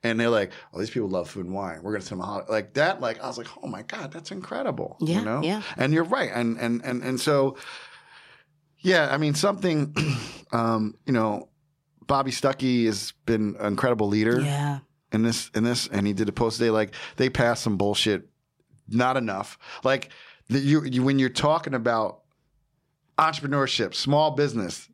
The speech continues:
Speaker 1: it's restaurants is, like, eighty percent of that fucking
Speaker 2: Yeah, it's it.
Speaker 1: field.
Speaker 2: It's it.
Speaker 1: You, you kidding me?
Speaker 2: Yeah.
Speaker 1: I mean, anyway.
Speaker 2: And, and yeah, the, the education that comes, like,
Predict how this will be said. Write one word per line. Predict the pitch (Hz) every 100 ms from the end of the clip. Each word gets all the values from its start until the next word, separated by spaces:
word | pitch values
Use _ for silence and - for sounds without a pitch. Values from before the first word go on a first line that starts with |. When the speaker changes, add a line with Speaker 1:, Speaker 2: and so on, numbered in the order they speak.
| _ -
Speaker 1:
it's | 135 104
restaurants | 120 208 - 147 104 98 -
is, | 123 107
like, | 117 120 117 - _ _ _ -
eighty | 196
percent | 190 202 185
of |
that | 185 160
fucking | - 190 180
Speaker 2:
Yeah, | 170 151 196 196 _ _ -
it's | 170 -
it. | 208
Speaker 1:
field. | 233 285 403 226 - -
Speaker 2:
It's | 160
it. | 185 220 220 _ _ _
Speaker 1:
You, | 165 196 -
you | 190
kidding | - 220 254
me? | 330 359 - -
Speaker 2:
Yeah. | 139 190 - _ _
Speaker 1:
I | 151 165
mean, | 180 170 151 - - - - - - -
anyway. | 131 107 95 92
Speaker 2:
And, | 254 262
and | 247 247
yeah, | 262 381 165
the, | 156 156
the | 180
education | 214 208 214 294 294
that | 180
comes, | 139 127
like, | 165